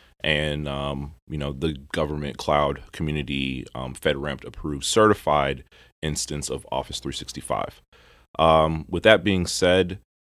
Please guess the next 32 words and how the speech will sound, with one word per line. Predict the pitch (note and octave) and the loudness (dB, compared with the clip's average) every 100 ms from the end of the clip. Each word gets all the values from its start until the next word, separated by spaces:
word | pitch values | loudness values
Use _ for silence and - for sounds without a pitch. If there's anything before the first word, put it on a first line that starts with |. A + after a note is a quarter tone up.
| - | 2
having | F#2+ F2+ E2+ | 2 4 2
recently | F#2 - F#2+ F2+ | -2 -2 -2 -2
gone | E2+ E2+ E2+ | -2 -2 -2
to | - E2 | -2 -4
a | |
SharePoint | D2+ E2 D#2+ F2 C#2+ | -2 -2 -2 -2 -4
conference | E2+ D#2+ - E2+ - - - | -2 -2 -2 -4 -6 -10 -6
in, | D#2+ D#2 D2 | -4 -2 -2
um, | D2+ D2 D2 D2+ | -2 -2 -4 -6
Las | D2 D2 | -6 -6
Vegas | - D#2 D#2+ F2+ F2+ - - _ _ _ | -2 0 0 0 -2 -4 -8 _ _ _
around | D#2+ D#2 D2 C#2+ | -2 0 0 0
May, | D2+ E2 F2+ G2+ _ _ _ _ - | 2 2 2 -2 _ _ _ _ 2
um, | F2 E2+ E2 D#2 - _ - | 6 6 4 0 -10 _ -6
couple | - C3+ C3 C3 B2+ - | 6 8 8 6 6 6
of | G2+ G2+ F#2 F#2 | 6 6 4 -2
the, | G#2 F#2+ F2+ E2 D#2 | 6 8 10 8 4
the | F2 | 0
tools | - - G2+ F#2 | -2 0 2 2
that | D#2+ - | 0 -2
they | D#2+ | -2
touted | D#2+ - D#2+ D#2+ D2 D2 E2 - | -2 0 2 2 2 -2 -4 -10
were, | C#2+ D#2+ D#2 D#2 E2+ | -2 4 6 4 0
of | - - | -6 -6
course, | D#2 D2+ - | -4 -2 -4
Power | - - D2+ D2 | -4 0 2 2
B | C#2+ D2 | 0 4
I, | E2 D#2+ D#2+ D#2 - - - - - | 6 6 4 0 -6 -20 -20 -20 -2
um, | D2 C#2+ C2+ | 2 2 2
Power | - F2 F2 D#2 | 4 6 8 6
Apps, | D#2 D2+ - - - _ | 4 2 -2 -6 -10 _
Flow, | - - E2+ E2 D#2+ D#2 D#2 | -18 0 6 8 8 6 0